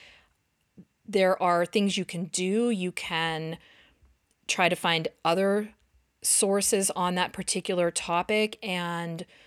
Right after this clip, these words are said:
try to use them to understand where, where does this line of thought end up? You know, where are we actually going with this? And chances are you will find something else in the literature, and you might even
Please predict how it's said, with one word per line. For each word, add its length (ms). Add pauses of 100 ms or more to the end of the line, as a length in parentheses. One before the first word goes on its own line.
(120)
try 340
to 160
use 300
them 640
to 480
understand 960 (1120)
where, 640
where 320
does 180
this 220
line 320
of 80
thought 520
end 240
up? 220 (400)
You 80
know, 100
where 360
are 180
we 160
actually 340
going 360
with 160
this? 320 (500)
And 260
chances 480
are 400
you 280
will 240
find 360
something 380
else 240
in 80
the 100
literature, 460
and 120
you 100
might 240
even 380